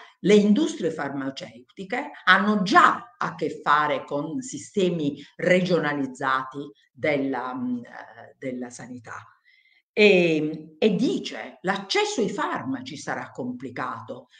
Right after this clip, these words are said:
perché in questo modo ci saranno alcune, in alcune regioni, alcuni farmaci saranno gratuiti, sostanzialmente saranno passati dal Servizio Sanitario Nazionale,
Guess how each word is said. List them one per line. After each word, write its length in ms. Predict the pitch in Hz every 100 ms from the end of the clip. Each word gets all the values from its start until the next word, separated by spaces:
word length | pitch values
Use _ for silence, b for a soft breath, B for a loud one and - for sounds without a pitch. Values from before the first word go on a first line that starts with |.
| b b -
perché 240 | 185 185
in 220 | 233 226
questo 420 | 226 - - - 175
modo 540 | 151 127 123 131 180 B B
ci 160 | - 254
saranno 480 | 302 277 262 151 143
alcune, 720 | 147 - 330 349 147 131 -
in 160 | 170 175
alcune 400 | 165 269 269 139
regioni, 720 | 143 123 277 277 - 262 - B B
alcuni 380 | 175 180 240 226
farmaci 720 | 226 359 370 190 143 - 143 -
saranno 880 | - 180 156 185 220 196 151 147 - 131
gratuiti, 580 | 170 160 208 143 -
sostanzialmente 800 | - 143 - 269 185 165 185 143
saranno 480 | 117 131 147 143 143
passati 680 | - 139 - 175 165 165 143 B B B
dal 220 | - 165
Servizio 560 | 165 - 147 190 190 147
Sanitario 560 | 139 147 139 143 131 127
Nazionale, 760 | 117 - - 113 110 - 127